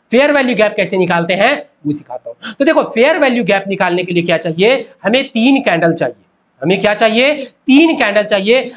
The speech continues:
अब ये तीन कैंडल कोई भी हो सकता है, कहीं से भी, पुल back पे, beach market में, अप ट्रेंड में, डाउन ट्रेंड में, sideways में, कहीं से भी ले लो,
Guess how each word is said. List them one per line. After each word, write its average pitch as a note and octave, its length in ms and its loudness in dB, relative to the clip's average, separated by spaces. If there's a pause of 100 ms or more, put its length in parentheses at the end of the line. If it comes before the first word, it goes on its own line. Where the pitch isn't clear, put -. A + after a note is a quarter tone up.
अब G#3+ 100 0
ये B3 180 2
तीन D#4+ 400 4
कैंडल C4 280 -2
कोई B3 340 2
भी A#3+ 80 0
हो B3 60 0
सकता A#3 240 -6
है, A#3 140 -6
कहीं A#3 280 0
से A#3 180 0
भी, A3+ 140 0
पुल G#3 260 -4
back G#3+ 200 2
पे, G#3 280 2
beach G#3 220 -6
market G3 440 -4
में, G3 140 0 (240)
अप G#3 200 0
ट्रेंड A3 200 2
में, G3+ 180 0
डाउन G3+ 220 0
ट्रेंड G#3 280 -2
में, G3+ 100 2
sideways G3+ 480 -2
में, G3+ 100 -2
कहीं F#3 220 -2
से F3 140 -2
भी F3+ 140 -2
ले C3 80 -6
लो, B2 100 -20